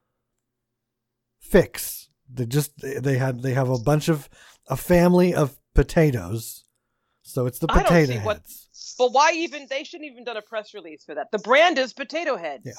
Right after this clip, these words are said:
Speaker 2: Who
Speaker 1: that,
Speaker 2: cares?
Speaker 1: that one they shouldn't have even bothered.
Speaker 2: But nobody understood what it was about, so they just immediately thought that Mister Potato Head was gone.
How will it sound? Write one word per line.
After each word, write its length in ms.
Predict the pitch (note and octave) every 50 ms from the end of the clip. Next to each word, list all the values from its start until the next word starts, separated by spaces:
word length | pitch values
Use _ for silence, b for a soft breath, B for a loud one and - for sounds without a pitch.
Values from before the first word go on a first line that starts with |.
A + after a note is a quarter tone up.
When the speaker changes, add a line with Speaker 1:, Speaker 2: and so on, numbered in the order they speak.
| - -
Speaker 2:
Who 140 | F#4+ A4+
Speaker 1:
that, 60 | - -
Speaker 2:
cares? 300 | - A#4+ A4 G#4+ F4 C4
Speaker 1:
that 140 | C3 C3 - D3
one 180 | C#3 C#3 B2+
they 100 | B2+ A#2+
shouldn't 360 | A2 - - A#2 - G#2+ F#2+
have 120 | F#2 F#2 F#2+
even 260 | G2+ F#2+ F#2+ G2+ G2
bothered. 540 | F#2 G2+ F#2+ F#2 F#2+ F2+ F#2+ F#2 F#2 - - _ _ -
Speaker 2:
But 140 | C4+ C4
nobody 480 | B3 C4+ D4 D4+ D4+ D#4 D4+ D4+ D4 C4+
understood 500 | G#3+ C4 B3+ A#3+ A#3+ - - - C4 G#3
what 100 | F#3 A#3
it 60 | G#3+ F#3
was 140 | G3+ E3
about, 360 | F#3+ E3 - B3 A3 G3 F#3+ -
so 100 | - G3+
they 120 | F#3 G3
just 260 | F#3 - F#3 - - G3
immediately 400 | F3 G3 G3+ G#3 F#3 F3 G3 F3+
thought 260 | - F#3 E3+ D#3+ -
that 100 | F3 D#3+ D#3 - _ _
Mister 320 | - F#3+ G3+ G3 - - E3+
Potato 400 | - F3+ D#3+ - F#3 E3+ D#3+ D3+
Head 180 | D#3 E3+ D3+ D#3
was 120 | D3 -
gone. 320 | - D#3+ D3+ C#3+ C3 C3